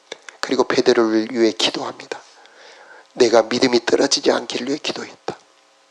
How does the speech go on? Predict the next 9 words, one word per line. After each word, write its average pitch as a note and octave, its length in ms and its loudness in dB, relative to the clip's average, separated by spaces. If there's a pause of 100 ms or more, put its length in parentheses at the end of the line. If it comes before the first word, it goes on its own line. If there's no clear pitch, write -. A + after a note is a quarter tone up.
(540)
그리고 D3 480 0 (440)
많은 D#3+ 360 4
제자들이 C#3 480 4
다 D#3+ 460 2
배신할 E3 400 2
것도 A#2 400 -2 (360)
다 - 220 0 (120)
보고 A#2+ 280 0
있었습니다. - 560 -4